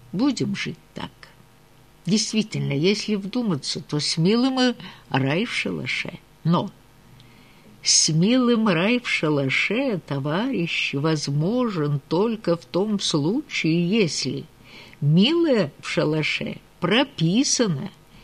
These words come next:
и занесена шалашово управлением в шалашную книгу. В противном случае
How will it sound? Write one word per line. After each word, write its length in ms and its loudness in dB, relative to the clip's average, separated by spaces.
и 140 6
занесена 1080 2
шалашово 1000 0
управлением 1300 -2
в 80 -12
шалашную 880 -2
книгу. 640 -8
В 20 -6
противном 720 0
случае 640 0